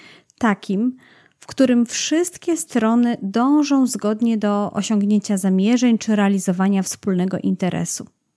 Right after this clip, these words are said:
No i takie oczywiście środowiska warto wybierać dla siebie do działania. Hmm, czy to biorąc udział w lekcjach, czy to w wykładach, zajęciach, czy organizacjach. No i oczywiście najlepsi byliby nauczyciele, którzy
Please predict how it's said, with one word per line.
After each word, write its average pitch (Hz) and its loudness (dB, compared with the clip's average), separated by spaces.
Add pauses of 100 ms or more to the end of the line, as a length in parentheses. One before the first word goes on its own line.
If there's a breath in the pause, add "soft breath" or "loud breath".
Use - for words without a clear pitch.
(340)
No 262 4
i 277 0
takie 277 -2
oczywiście 226 -4
środowiska 208 -2 (360 loud breath)
warto 247 2
wybierać 214 0
dla 202 2
siebie 196 0
do 190 0
działania. 175 -2 (640 soft breath)
Hmm, 240 6
czy 254 -2
to 254 2
biorąc 220 2
udział 175 -2
w 180 -2
lekcjach, 233 0
czy - -10
to 170 -8
w - -12
wykładach, 226 0
zajęciach, 180 0
czy 208 -6
organizacjach. 180 -4 (1160)
No 320 4
i 339 4
oczywiście 320 0
najlepsi 202 2
byliby 220 0
nauczyciele, 202 -2
którzy 208 0